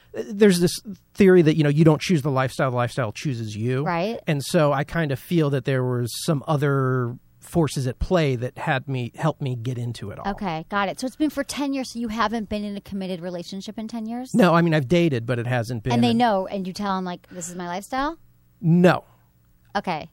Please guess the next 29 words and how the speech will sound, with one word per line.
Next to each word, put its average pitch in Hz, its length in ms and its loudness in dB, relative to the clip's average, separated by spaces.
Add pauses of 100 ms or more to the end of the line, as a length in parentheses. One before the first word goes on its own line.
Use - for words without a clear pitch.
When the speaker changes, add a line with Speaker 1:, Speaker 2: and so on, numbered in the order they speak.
(100)
Speaker 1:
It's 165 360 0
never 185 260 8
advanced 143 440 0
to 160 60 -2
that 127 180 0
point 131 440 2
where 123 120 -4
I've 113 100 -8
had 147 280 -2
to. 165 80 -4
In 160 100 0
fact, 196 240 6
the, 220 440 -4
the, 180 140 -8
the 185 200 4
dating, 180 580 4
it's 165 140 -6
been 151 200 0
very 156 460 2
infrequent. 123 580 -6 (420)
Um, 123 600 -2 (400)
it's 175 160 0
interesting 180 320 6
now 151 100 8
that 131 160 2
the 123 60 -4
book 120 280 2
is 131 140 0
out. 107 380 -4